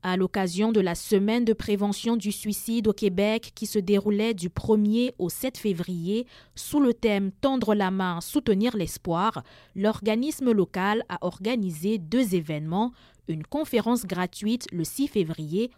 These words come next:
pour donner des trucs et astuces pour survivre dans un monde qui va plus vite que nous, présentée par le psychothérapeute Ali John Chaudhary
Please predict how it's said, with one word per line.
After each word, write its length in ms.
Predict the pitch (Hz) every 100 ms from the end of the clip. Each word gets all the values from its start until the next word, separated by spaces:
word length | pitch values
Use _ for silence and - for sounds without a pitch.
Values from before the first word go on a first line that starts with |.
| _
pour 220 | 233 233
donner 280 | 214 226 277
des 140 | 196
trucs 380 | - - 269 - -
et 100 | 311
astuces 580 | 196 - - 196 247 -
pour 200 | 190 -
survivre 680 | - 220 196 202 247 190 175
dans 300 | 165 156 156
un 80 |
monde 380 | 151 185 233 208 - - -
qui 140 | - 180
va 140 | 156
plus 280 | - 220 226
vite 280 | 208 294 -
que 120 | 196
nous, 280 | 160 190 269 - _ -
présentée 680 | - 233 208 240 240 294
par 220 | 294 208 185
le 120 | 160
psychothérapeute 1080 | - - - 311 208 175 151 - 202 240 - _
Ali 240 | 202 233 240
John 240 | 180 226
Chaudhary 640 | 220 - 269 170 143 196